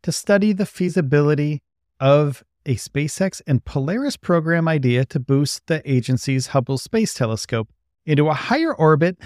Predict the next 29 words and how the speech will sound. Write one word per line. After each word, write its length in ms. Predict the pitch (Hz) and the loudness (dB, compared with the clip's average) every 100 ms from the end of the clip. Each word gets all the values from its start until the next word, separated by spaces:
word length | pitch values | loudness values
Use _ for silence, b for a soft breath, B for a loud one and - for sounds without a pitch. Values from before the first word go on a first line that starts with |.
| B B | B B
with 200 | 156 - | -2 0
the 100 | 190 | -2
Dragon 440 | 139 127 127 135 | 2 2 2 0
spacecraft 760 | 131 - 170 160 - 170 165 - 160 | -4 -2 0 0 -2 -2 -2 -4 -2
at 200 | 165 - | -2 0
no 460 | 160 139 175 214 - | 2 4 4 2 -2
cost 560 | - 135 110 107 - | -2 0 0 -2 -8
to 100 | - | 0
nasa 480 | 117 110 104 - 110 - | 0 0 -4 -6 -8 -6
or 80 | 107 | -6
the 100 | 110 | 0
government. 420 | 165 147 90 - - | 0 0 -6 -10 0
There 120 | 135 | 2
are 40 | 127 | 4
no 240 | 170 285 | 2 -2
plans 320 | - 262 247 | 0 0 0
for 100 | - | -2
nasa 420 | 156 156 147 175 | 2 2 2 -2
to 140 | - 135 | -2 -2
conduct 480 | 127 110 135 - 127 | -2 0 -2 0 -6
or 60 | |
fund 260 | - 135 120 | 0 0 2
a 40 | |
servicing 520 | 117 185 196 208 202 180 | 0 0 0 0 -2 0
mission 360 | 180 - 185 | -2 -2 -4
or 160 | 175 113 | -4 -6
complete 440 | 117 110 285 285 | -6 -6 -4 -4
this 220 | 185 143 | -2 0
opportunity. 800 | 127 117 123 - 120 113 113 139 | 0 0 -4 -2 -2 0 -4 -6